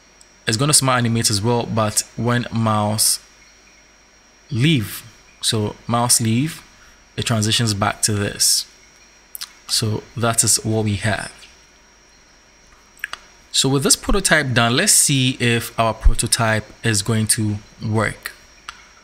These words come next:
I'm gonna tap this and convert, come to design, sorry, and convert them to the second variant. So as you can see, it automatically switches. Let me just zoom in a bit.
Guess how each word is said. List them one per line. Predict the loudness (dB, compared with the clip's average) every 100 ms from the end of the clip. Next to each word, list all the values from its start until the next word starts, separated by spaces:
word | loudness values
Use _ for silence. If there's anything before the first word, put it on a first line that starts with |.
| _ _ _ _ _ _ _ _ _ _ _ _ _ _ _ _ _ -4
I'm | -2
gonna | 0 0
tap | 0 0 0
this | 0 0 2 0 -2
and | -4 -4
convert, | -4 -2 0 0 -2 -4 -8 -20 -6
come | -2 0
to | 0
design, | 0 2 2 0
sorry, | 0 0 -2 -4 -6
and | -6
convert | -2 0 0 0
them | 0 0 0
to | 0 0 0 0 -4 -8 -20 -20 -20 -20 -6
the | 2
second | 4 4 2 0 0 0 -2 -6 -10 -20 -10
variant. | -4 0 2 0 -2 -8 -10 -10 -12 -20 -20 -20 -20 -20 -20 -20 -14
So | -6 0
as | 0
you | 2
can | 2
see, | 2 2 2 0 -4 -14 -20 -20 -20 -14
it | -8 -4
automatically | -2 0 2 0 0 0 2
switches. | 0 0 0 0
Let | 0
me | 0
just | 0 -2 -6 -8
zoom | -2 0 0 0 -2
in | -2 -2
a |
bit. | -2 0 0 0